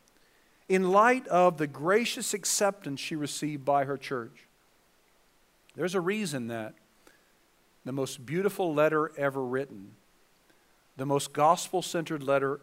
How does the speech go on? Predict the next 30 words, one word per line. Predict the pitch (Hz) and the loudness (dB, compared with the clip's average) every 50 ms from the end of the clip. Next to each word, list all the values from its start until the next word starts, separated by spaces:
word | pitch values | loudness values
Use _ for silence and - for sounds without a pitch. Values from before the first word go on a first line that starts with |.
| - | -6
ever | - 143 131 131 127 | -4 -4 -2 -2 -4
written, | 117 123 131 135 - 113 107 104 107 113 _ _ _ _ _ _ _ _ _ _ _ _ _ _ _ _ _ _ _ _ _ _ _ _ _ _ _ _ _ _ _ _ | -4 -4 -6 -6 -8 -10 -18 -18 -20 -20 _ _ _ _ _ _ _ _ _ _ _ _ _ _ _ _ _ _ _ _ _ _ _ _ _ _ _ _ _ _ _ _
includes | - 120 - - 160 151 143 131 113 | -14 -14 -8 -2 -2 0 0 0 -2
this | 143 143 - | -2 -4 -4
phrase. | - - 147 139 131 123 123 117 113 | -2 0 2 2 2 2 0 -2 -4
This | 131 131 - | -6 -8 -8
is | - | -8
the | 120 | -8
book | 117 120 135 - | -6 -6 -6 -6
of | - 117 | -6 -4
Romans | 123 131 135 131 123 113 | -2 0 0 0 -2 -4
by | 107 120 | -4 -4
the | 117 117 | -4 -4
Apostle | 117 113 - 139 139 131 - - | -6 -6 -2 0 0 0 0 -4
Paul, | 113 - - 139 135 127 | -6 -4 0 0 0 0
who | 117 123 | 0 -2
writes | 120 113 123 123 120 - - | -2 -2 -2 -2 -2 -4 -6
in | 120 | -8
Romans | 117 123 123 123 113 - | -8 -6 -6 -6 -8 -8
fifteen | - 135 120 - - 123 110 | -8 -8 -8 -8 -8 -10 -8
seven, | - - 139 131 120 117 110 107 - - _ _ _ _ _ _ _ _ - | -4 -2 -2 -2 -2 -2 -6 -10 -12 -18 _ _ _ _ _ _ _ _ -10
"Accept | - 127 120 - - - - 180 185 185 185 - - | -8 -6 -2 -2 0 2 2 2 0 0 -2 -8 -8
one | 131 127 120 | -6 -6 -6
another | 117 113 113 113 110 107 107 104 | -6 -6 -6 -4 -4 -6 -6 -8
then, | 98 107 101 95 95 98 101 _ _ _ _ _ _ _ _ _ _ _ _ _ _ _ _ _ _ _ _ _ _ _ _ _ - - | -10 -12 -14 -16 -18 -20 -20 _ _ _ _ _ _ _ _ _ _ _ _ _ _ _ _ _ _ _ _ _ _ _ _ _ -20 -8
just | 113 127 147 143 - | -4 -2 -2 -2 -2
as | - 135 120 | -4 -4 -4
Christ | - - - 151 143 135 127 117 - - | -4 -2 0 2 2 2 2 0 -6 -12
accepted | - 107 - - - 135 123 - - 117 110 | -14 -12 -8 -4 -4 -4 -4 -4 -10 -12 -10
you, | 113 113 113 104 95 | -10 -8 -8 -10 -10